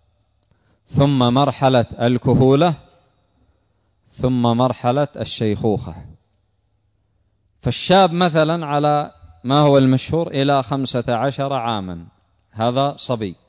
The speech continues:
غلام، طفل. بعد خمسة عشر عامًا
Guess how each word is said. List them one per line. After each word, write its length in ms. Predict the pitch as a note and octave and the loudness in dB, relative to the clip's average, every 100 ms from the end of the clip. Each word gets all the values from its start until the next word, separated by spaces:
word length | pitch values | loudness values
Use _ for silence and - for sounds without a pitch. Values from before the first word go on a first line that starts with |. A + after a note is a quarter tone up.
| _ - - _ _ _ _ - | _ -20 -20 _ _ _ _ -6
غلام، 460 | G#2 A2 A#2+ A2 G2 | -2 2 2 0 -4
طفل. 340 | C3+ A2 G2+ - - - _ _ _ _ _ _ _ _ _ _ _ _ _ _ _ _ _ _ _ _ _ _ _ | -4 -4 -6 -16 -20 -20 _ _ _ _ _ _ _ _ _ _ _ _ _ _ _ _ _ _ _ _ _ _ _
بعد 440 | A2+ D3+ F#3 F3 E3+ D#3+ | 0 4 6 4 4 2
خمسة 420 | D#3+ F#3 E3+ E3+ E3 | 2 -2 0 2 2
عشر 400 | D#3+ D#3+ D#3 D3 | 2 2 2 2
عامًا 600 | C3+ C#3+ C#3 D#3+ F#3 | 2 2 0 -2 -4